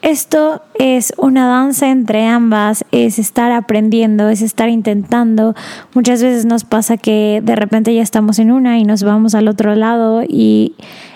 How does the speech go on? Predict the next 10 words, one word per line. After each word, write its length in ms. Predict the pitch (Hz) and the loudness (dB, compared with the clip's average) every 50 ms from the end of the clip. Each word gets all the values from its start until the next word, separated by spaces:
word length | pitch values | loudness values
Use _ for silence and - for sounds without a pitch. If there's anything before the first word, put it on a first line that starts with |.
| - _ | -12 _
es 380 | - 277 277 277 277 - - - | -2 0 2 0 0 -2 -4 -6
saber 760 | 311 - - - 262 247 240 240 240 240 262 294 330 381 370 - | -6 -4 -2 0 0 0 2 2 2 2 0 0 -2 -4 -6 -6
conocernos, 880 | - - 262 233 226 202 - - - 226 233 220 214 208 208 214 202 - | -2 -2 0 0 0 -2 -4 -2 0 0 0 0 0 0 0 -2 0 0
es 320 | 226 214 202 - - - _ | -2 -2 -2 -6 -10 -8 _
un 180 | - 247 254 240 | 0 0 0 2
trabajo 400 | 254 254 254 254 240 - - 262 | 0 0 0 0 -2 0 0 0
de 240 | 247 247 247 247 - | 0 2 0 0 0
autoconocimiento 1120 | - 247 240 - 247 226 - 214 214 220 - - 220 220 226 233 233 196 - 226 247 254 - - - - - - - _ _ - | 0 -2 0 0 -2 0 0 0 0 0 0 0 0 0 2 0 0 0 0 -2 -2 -2 -6 -14 -20 -20 -20 -20 -20 _ _ -4
para 280 | 262 262 262 269 269 | -2 0 0 0 -2
poder, 520 | - 254 226 220 220 220 233 233 233 233 | 0 0 0 2 2 2 0 0 -2 -4